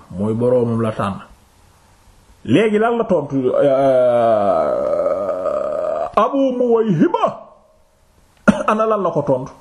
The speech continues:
Bi mu nee ko, "Man de lii la ma sama boroom tànnaloo." Waaw. Diggante mu jox ma trésoru àddina bi yépp. Te loolu moom da koo jox. Waaw. Moo tax trésor yi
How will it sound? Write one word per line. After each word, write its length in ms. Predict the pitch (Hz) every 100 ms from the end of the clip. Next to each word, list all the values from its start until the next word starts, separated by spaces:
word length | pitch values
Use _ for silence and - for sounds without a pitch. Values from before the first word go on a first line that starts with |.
| - - - _ _ _ _ _ _ _ _ -
Bi 120 | 143
mu 100 | 208
nee 160 | 208 208
ko, 100 | 202
"Man 240 | 190 220
de 80 | 202
lii 420 | 202 202 240 254
la 120 | 240 226
ma 120 | 233
sama 240 | 220 226
boroom 340 | 220 220 220 214
tànnaloo." 500 | 208 208 185 165 147 - - - _ _ _ _ _ -
Waaw. 180 | - - - _ _ _ _ _ _ _ _ - - - - - - _ - - - -
Diggante 680 | 170 208 240 233 233 226 -
mu 160 | 160 202
jox 180 | 220 196
ma 120 | 190 -
trésoru 560 | 180 170 147 143 135
àddina 340 | 143 143 139 131
bi 120 | 123
yépp. 160 | 139 - - _ _ _ _ _ _ _ _ _ _ -
Te 80 | 202
loolu 240 | 175 190
moom 200 | 190 208
da 80 | 208 214
koo 160 | 196 185
jox. 140 | 147 - - - _ - - - _ _ _ _ _ -
Waaw. 200 | - - - _ _ _ _ _ _ _ _ -
Moo 200 | 110 170
tax 240 | 240 -
trésor 500 | - 240 269 233 254
yi 300 | 208 294 277